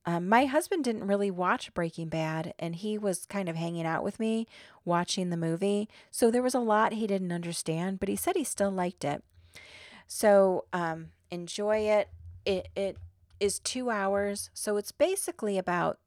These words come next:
three episodes of Breaking Bad. It just flows directly from that show. You don't feel like a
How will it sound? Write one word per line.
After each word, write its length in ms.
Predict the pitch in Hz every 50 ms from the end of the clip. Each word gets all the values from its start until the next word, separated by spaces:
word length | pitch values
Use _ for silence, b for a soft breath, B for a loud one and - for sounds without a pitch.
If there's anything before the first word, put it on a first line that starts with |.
| _ _ _
three 360 | - 196 185 196 202 202 185 -
episodes 500 | - - - 175 170 - 170 165 160 -
of 60 | 170
Breaking 380 | - - 156 160 - - 160 160
Bad. 400 | 156 156 151 151 156 156 156 - -
It 120 | - 180
just 360 | - - 208 202 - - - b b b b b b b b b _ _ _ _ _ - - - - _ _ _ _ _ -
flows 800 | - - - 196 202 196 190 185 180 180 180 175 175 - - - _ _ _ _ _ _ _
directly 880 | - 190 170 170 170 170 170 175 - - 180 175 175 170 175 185 - _ _ _
from 300 | - - - 175 170 170
that 200 | 160 160 - -
show. 540 | - - 165 156 156 156 160 160 160 165 B B B B B B B B B _ _
You 200 | - 165 175 175
don't 260 | 175 170 - - -
feel 260 | - 185 175 175 170
like 340 | 165 165 156 156 156 - - -
a 120 | - 147